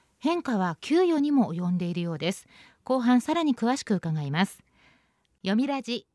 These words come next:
今日のトークゲストは、読売新聞教育部記者、竹石正弘さん。テーマは、学生の就職活動本格化、売り手市場で就活はどう変わる？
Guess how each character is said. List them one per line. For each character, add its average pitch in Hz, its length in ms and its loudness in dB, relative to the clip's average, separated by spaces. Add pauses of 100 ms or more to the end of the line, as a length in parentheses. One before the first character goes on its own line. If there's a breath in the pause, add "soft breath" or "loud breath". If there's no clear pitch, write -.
(140)
今 349 120 2
日 339 80 0
の 320 60 -2
ト 254 140 -2
ー - 20 -6
ク - 120 -6
ゲ 240 120 0
ス - 80 -12
ト 202 100 -2
は、 180 280 2 (240 soft breath)
読 190 180 6
売 277 220 0
新 269 260 0
聞 151 220 -2
教 294 260 0
育 320 280 -2
部 202 100 0
記 - 100 -14
者、 - 360 -4
竹 311 300 -2
石 202 180 -2
正 151 240 -4
弘 214 260 -6
さ 160 80 -6
ん。 139 160 -10 (680 loud breath)
テ 330 80 0
ー 330 100 0
マ 254 120 2
は、 180 220 0 (320 soft breath)
学 170 220 -2
生 320 260 -2
の 302 100 -4
就 285 220 -6
職 294 240 -6
活 - 260 -10
動 151 200 -6
本 208 280 0
格 - 300 -10
化、 - 220 -8 (500)
売 185 80 2
り 254 140 0
手 294 100 -2
市 277 140 -8
場 226 240 -4
で 220 140 -2
就 214 280 -4
活 - 240 -8
は 165 140 -6
ど 240 180 0
う - 80 0
変 240 100 -2
わ 185 120 -2
る？ 233 200 -6